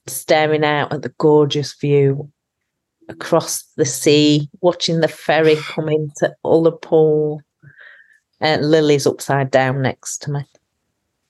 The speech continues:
She doesn't, she doesn't appreciate such beauty.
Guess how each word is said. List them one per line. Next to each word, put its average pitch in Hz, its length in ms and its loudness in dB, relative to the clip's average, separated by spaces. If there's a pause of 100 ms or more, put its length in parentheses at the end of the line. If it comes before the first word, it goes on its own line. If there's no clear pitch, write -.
(400)
She - 180 0
doesn't, 139 520 0
she - 180 -4
doesn't 156 420 2
appreciate 127 720 0
such - 380 -8
beauty. 127 520 0